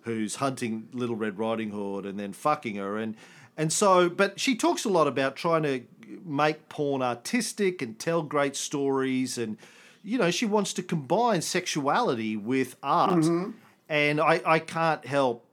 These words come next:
Speaker 1: but think of that when I watch this film. And I'm, and I'm absolutely certain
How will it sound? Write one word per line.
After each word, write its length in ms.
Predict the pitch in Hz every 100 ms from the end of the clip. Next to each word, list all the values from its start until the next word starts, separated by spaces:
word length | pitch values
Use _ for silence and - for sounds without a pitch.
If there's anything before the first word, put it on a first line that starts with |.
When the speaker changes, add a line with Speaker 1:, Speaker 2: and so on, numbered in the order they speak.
| -
Speaker 1:
but 360 | 117 120 117
think 300 | - 208 220
of 260 | 139 113 95
that 280 | 110 110 110
when 260 | 117 113
I 140 | - 113
watch 360 | 98 117 113
this 120 | 117 110
film. 180 | 247
And 160 | 139 131 135
I'm, 60 |
and 100 | 143
I'm 240 | 127 120 95 _ _ -
absolutely 540 | 165 151 135 123 117
certain 580 | 110 214 226 127 104